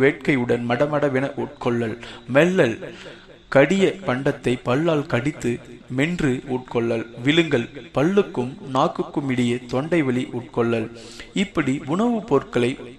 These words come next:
உணர்வுகளோடு இணைத்து பலவிதமாக உட்கொண்ட பாரம்பரியமுடையது நமது உணவு முறை.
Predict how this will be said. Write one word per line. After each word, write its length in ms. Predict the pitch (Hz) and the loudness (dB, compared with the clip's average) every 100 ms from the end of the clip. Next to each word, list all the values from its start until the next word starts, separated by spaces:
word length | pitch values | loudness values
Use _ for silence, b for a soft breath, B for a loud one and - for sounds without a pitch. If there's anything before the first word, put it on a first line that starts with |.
| - 123 156 | -16 -6 -2
உணர்வுகளோடு 760 | 214 208 170 131 139 131 127 135 | 2 2 0 2 4 6 2 -2
இணைத்து 500 | 127 160 170 143 123 127 B B B B - | -4 -2 -4 -4 -4 -4 B B B B 4
பலவிதமாக 800 | 147 180 170 175 165 156 143 123 151 135 | 4 4 0 0 2 0 2 0 0 -4
உட்கொண்ட 340 | - 151 143 127 127 | -2 -2 0 2 4
பாரம்பரியமுடையது 920 | 147 170 147 139 127 123 123 120 139 | 4 4 2 2 2 0 0 0 0
நமது 380 | 127 123 139 127 | -2 -2 -2 -2
உணவு 280 | 117 127 123 | 0 -2 -2
முறை. 220 | 117 117 | -2 -4